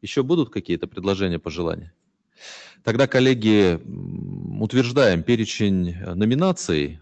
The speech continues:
э, с поправкой на то, что по содержанию наука как искусство доработаем, и название чуть пошире, имея в виду биотехнологии, а может быть, даже и пошире науки о жизни, имея, понимая, что содержание сегодня там составляет,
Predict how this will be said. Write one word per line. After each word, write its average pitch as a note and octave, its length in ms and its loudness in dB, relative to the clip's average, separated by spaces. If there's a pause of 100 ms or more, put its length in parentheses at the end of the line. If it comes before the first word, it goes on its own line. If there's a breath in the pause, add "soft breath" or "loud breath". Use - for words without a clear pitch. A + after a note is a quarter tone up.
э, E2+ 300 -2
с - 60 -14
поправкой G2 800 -2
на G2 200 -8
то, G#2+ 120 -2
что - 200 -12
по G2+ 100 -8
содержанию G2 760 -2
наука G2 300 -2
как F#2+ 160 -12
искусство C#3 420 -6
доработаем, F2 800 -4
и A2+ 100 -2
название A#2+ 680 -2 (360 soft breath)
чуть G#2 200 -6
пошире, A2+ 480 0
имея G2 280 0
в - 20 -6
виду G#2 240 -2
биотехнологии, G2+ 720 0
а F2 80 0
может F2+ 280 -6
быть, D#2 120 -12
даже E2 340 -4
и D#2+ 60 -4
пошире F2+ 380 -8
науки F2+ 280 -8
о G2+ 80 -2
жизни, B2+ 440 -4
имея, F#2 320 -4 (340 soft breath)
понимая, G#2+ 360 2
что - 240 -12
содержание G2 600 0
сегодня E2+ 360 -6
там E2 160 -6
составляет, F2+ 680 -4